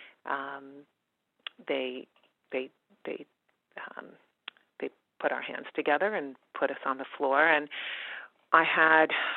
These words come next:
um, a woman, uh, named Ro-, uh, named Faith, who is very, um, she's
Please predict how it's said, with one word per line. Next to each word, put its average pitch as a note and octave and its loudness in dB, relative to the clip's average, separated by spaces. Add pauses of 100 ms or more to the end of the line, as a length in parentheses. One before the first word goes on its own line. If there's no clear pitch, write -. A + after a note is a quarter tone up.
um, D3 -2 (120)
a E3+ 2
woman, F3+ 6 (320)
uh, C#3+ -4 (1400)
named D3 -4
Ro-, C3+ 4
uh, C#3+ 0 (120)
named C#3+ -8
Faith, D3 0 (240)
who C#3+ 0 (680)
is D#3+ -4 (260)
very, D#3 4
um, C#3 -6 (600)
she's F#3+ -2